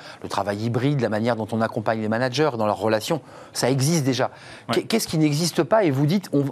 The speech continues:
Speaker 1: on va vers cela
Speaker 2: Alors,
Speaker 1: en prospective, si, si, si d'aventure vous en avez ?
Speaker 2: Alors il y a beaucoup de choses. Il y a, il y a, bah, euh, on parle beaucoup par exemple du métaverse en ce moment.
Speaker 1: Énorme.
Speaker 2: Pre-, première fois, euh, euh, pour Cegid et qui, euh, qui va tenir son, euh, euh,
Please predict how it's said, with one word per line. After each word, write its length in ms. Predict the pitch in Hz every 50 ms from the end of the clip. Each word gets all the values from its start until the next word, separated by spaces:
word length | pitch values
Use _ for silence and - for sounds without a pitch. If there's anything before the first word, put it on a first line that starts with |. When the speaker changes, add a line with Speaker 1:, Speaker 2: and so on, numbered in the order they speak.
| - 143
Speaker 1:
on 80 | 135
va 180 | 127 143 190 175
vers 200 | 156 160 - -
cela 300 | - - 156 143 131 123 - - - - - - - - - - - - - - -
Speaker 2:
Alors, 120 | - 127 139
Speaker 1:
en 20 |
prospective, 680 | - - 180 165 - - 175 143 - - 170 175 147
si, 220 | 123 - - - 110
si, 220 | - - - -
si 160 | - - -
d'aventure 400 | 123 117 110 117 117 - - 190
vous 140 | 143 127 120 123
en 40 | 131
avez ? 260 | 143 151 156 139 120 - - - -
Speaker 2:
Alors 100 | 123 135
il 60 | 143
y 20 |
a 40 | 143
beaucoup 240 | 143 156 160 - 175
de 40 | -
choses. 220 | 202 214 214 165
Il 60 | 143
y 40 | 139
a, 120 | 135 131
il 40 | 127
y 60 | 127
a, 80 | 131 127
bah, 380 | 131 139 135 127 123 120 117 - 120
euh, 180 | 123 117 90 98 - -
on 60 | 131
parle 160 | - 131 131
beaucoup 240 | 131 135 135 - 170
par 120 | 139 135 131
exemple 220 | 131 139 147 147 127
du 100 | 123 123
métaverse 540 | 131 139 131 151 143 143 180 190 - -
en 80 | 147 131
ce 100 | - -
moment. 240 | 135 147 170 202 - -
Speaker 1:
Énorme. 300 | 110 113 123 160 143 95 -
Speaker 2:
Pre-, 220 | - - 180 170
première 340 | - - 170 156 156 160 147
fois, 360 | - - 170 165 165 165 160 143
euh, 460 | 127 123 120 117 117 113 123 120 117
euh, 20 | 107
pour 180 | - 139 123
Cegid 340 | - - 143 131 156 170 139
et 100 | 135 120
qui, 220 | - - 127 123 123
euh, 140 | 120 117 113
qui 160 | 113 - 120
va 120 | 117 120
tenir 180 | - 139 135 123
son, 260 | - - 131 123 120
euh, 40 | 117
euh, 880 | 113 110 107 107 113 113 110 104 104 104 104 107 113 113 117 117 120